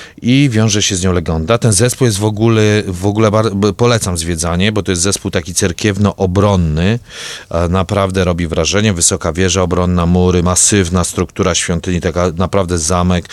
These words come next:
do tego grube dechy dębowe i tak dalej. Chłopska warownia kiedyś, tak? Dlatego, że właśnie nawet na drzwiach świątyni można według podań zobaczyć ślady po tatarskich toporach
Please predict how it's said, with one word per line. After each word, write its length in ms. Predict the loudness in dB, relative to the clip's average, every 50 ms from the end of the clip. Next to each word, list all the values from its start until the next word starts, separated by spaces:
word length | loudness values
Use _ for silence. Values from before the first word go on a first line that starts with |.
| -16 -16 -12 -6
do 100 | -6 -4
tego 260 | -2 -2 0 0 0
grube 340 | 0 2 0 2 2 2 0
dechy 420 | 0 2 0 0 0 -2 -4 -6 -4
dębowe 600 | -2 -2 0 0 0 0 0 0 0 -2 -2 -4
i 40 |
tak 180 | -4 -6 -8 -6
dalej. 320 | -2 0 0 2 0 0 -2 -4 -10 -10
Chłopska 580 | -4 0 4 4 4 4 2 -2 0 0 0 2
warownia 540 | 2 2 2 4 2 0 0 -2 -6 -8 -8
kiedyś, 440 | -8 -8 -8 -8 -8 -10 -14 -10 -6
tak? 280 | -4 -2 -4 -4 -6 -14 -20 -18 -18 -18 -14 -8
Dlatego, 380 | -6 -6 -2 -2 -2 0 0 0
że 140 | 0 0 -2
właśnie 520 | 0 0 0 0 0 -2 0 0 0 0 -2 -6 -12 -6 -4
nawet 260 | 0 0 0 0 2
na 100 | 2 2
drzwiach 320 | 2 2 2 2 2 2 0
świątyni 520 | 0 0 0 0 0 0 0 2 2 2
można 300 | 2 2 2 0 0 0
według 340 | 0 0 -2 -2 -2 -4 -6
podań 420 | -2 0 0 2 2 2 2 2
zobaczyć 480 | 2 2 0 2 0 -2 -2 -4 -2 -2
ślady 520 | -2 -2 -2 -2 -4 -6 -6 -6 -8 -10
po 140 | -12 -12 -14
tatarskich 600 | -14 -14 -14 -12 -12 -10 -10 -10 -10 -10 -12 -10
toporach 720 | -10 -10 -10 -8 -8 -10 -8 -10 -12 -12 -14 -16 -18